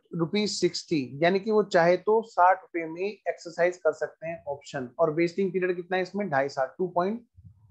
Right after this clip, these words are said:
five years, two and हाफ years, यानी कि ढाई साल। ढाई साल की ड्यूरेशन है जी। आप चाहो तो number of employees कितने? हजार हैं।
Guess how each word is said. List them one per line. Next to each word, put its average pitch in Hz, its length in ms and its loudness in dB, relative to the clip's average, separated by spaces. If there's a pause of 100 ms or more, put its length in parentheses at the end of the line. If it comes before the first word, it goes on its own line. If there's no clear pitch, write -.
(180)
five 143 220 4
years, 120 320 -6
two 180 120 6
and 180 120 4
हाफ 147 300 2
years, - 320 -16 (800)
यानी 147 160 -2
कि 185 80 -2
ढाई 135 260 0
साल। 113 320 -12 (840)
ढाई 160 300 4
साल 214 220 4
की 208 100 -4
ड्यूरेशन 175 440 0
है 180 100 -4
जी। 202 180 -10 (640)
आप 185 280 4
चाहो 175 240 6
तो 190 180 0 (560)
number 175 240 2
of 185 140 0
employees 175 300 -2
कितने? 185 260 -6
हजार 160 340 4
हैं। 190 240 -2